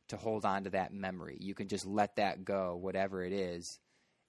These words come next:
and you have it in your head. 'Cause once you start letting go of things, you're just gonna wanna find other things to let go of, and you're, you'll be so surprised at how much clutter you get rid of. How many things that you thought were materially important,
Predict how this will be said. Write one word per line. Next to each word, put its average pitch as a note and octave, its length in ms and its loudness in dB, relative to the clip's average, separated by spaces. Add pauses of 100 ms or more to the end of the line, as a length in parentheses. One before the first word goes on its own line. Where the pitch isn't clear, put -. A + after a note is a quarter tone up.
and F#2+ 140 -8
you F#2 80 -8
have G2 260 4
it F#2+ 60 -2
in F#2 120 -4
your F2 160 -6
head. F2+ 440 0
'Cause F#2+ 180 -8
once A2+ 220 -2
you C#3 80 -2
start C3 240 2
letting A#2 280 4
go G#2+ 240 6
of C3 100 2
things, D3 320 -4
you're A2 80 0
just A#2 160 0
gonna A#2 140 0
wanna A2 200 4
find G#2+ 460 0
other A2 220 2
things G#2 300 -4
to - 120 -8
let G2 260 0
go F2+ 220 0
of, E2 220 -4
and G2+ 140 -6
you're, G2 180 -6 (340)
you'll A2 100 -8
be G2 120 -8
so A2 240 -2
surprised F#2+ 480 -4
at F2 60 -12
how F#2+ 80 -8
much F2+ 220 -10
clutter F2 240 -6
you E2 120 -10
get E2+ 180 -8
rid E2+ 180 -6
of. - 160 -8 (120)
How A2 120 -2
many A2+ 260 -4
things A2+ 340 -6
that - 80 -10
you G#2+ 140 -8
thought A2+ 560 2
were A#2 180 -2
materially A#2+ 800 0
important, A#2+ 580 -6